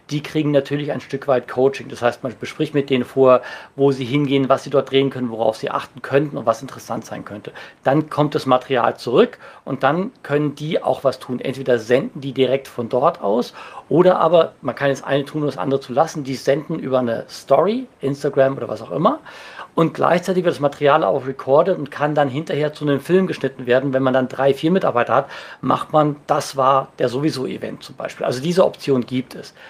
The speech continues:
Die Kompetenz bei den Mitarbeitern ist natürlich extrem unterschiedlich sortiert. Ähm, und das kennt ihr auch. Ein Experte in seinem Thema ist natürlich jemand, der selber in seinem Thema super fit ist.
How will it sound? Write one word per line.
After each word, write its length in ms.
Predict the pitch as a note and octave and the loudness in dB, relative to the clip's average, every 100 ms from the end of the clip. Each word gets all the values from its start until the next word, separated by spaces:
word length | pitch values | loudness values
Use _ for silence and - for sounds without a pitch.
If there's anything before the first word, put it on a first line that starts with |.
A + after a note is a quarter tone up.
| - | -8
Die 80 | D3+ | -6
Kompetenz 640 | - C#3 C3+ - G3+ B3+ | -2 -2 -2 2 4 4
bei 120 | - E3 | 2 2
den 140 | D3 | 4
Mitarbeitern 540 | C#3+ - - D3+ D3+ | 2 2 4 2 2
ist 100 | F3 | -8
natürlich 240 | C#3+ D3 D#3+ | -10 -8 -10
extrem 320 | - D3 C#3 | -8 -4 -2
unterschiedlich 800 | G3 F#3 F3 - C3 - G#2+ - | 0 2 0 0 -8 -6 -10 -12
sortiert. 560 | - - - D#3 B2 - - - - - - | -10 -10 -6 -4 -4 -4 -20 -18 -16 -12 0
Ähm, 360 | C3+ C3 C#3 | 2 4 0
und 160 | - C#3+ | -2 -2
das 120 | C#3 | -2
kennt 220 | - D#3 | 0 -2
ihr 160 | D3 F2+ | 2 4
auch. 200 | D3 - | 4 4
Ein 140 | - | -2
Experte 640 | C#3 C#3+ - C3+ D#3 F3 F3+ | -8 -8 -4 0 0 0 -6
in 160 | C#3+ | -6
seinem 400 | B2+ B2+ B2 A#2+ | -2 -2 -2 -6
Thema 480 | - D3 D#3+ G#3+ A#3 - | -6 -4 -2 -2 -4 -10
ist 180 | - | -12
natürlich 380 | D#3 - D#3 D#3 | -12 -4 -4 -2
jemand, 320 | D3+ D#3 D3+ | -2 0 0
der 140 | C3+ A#2+ | 0 -4
selber 480 | - C3+ D#3+ F3+ - | 2 6 6 6 2
in 100 | C3+ | 0
seinem 260 | C#3 B2+ | 0 -2
Thema 320 | C3 C#3+ C3 | -4 -2 -2
super 320 | A#2+ D3 - - | -2 -6 -4 -6
fit 300 | - B2+ - | -6 -14 -14
ist. 280 | C#3 - | -20 -20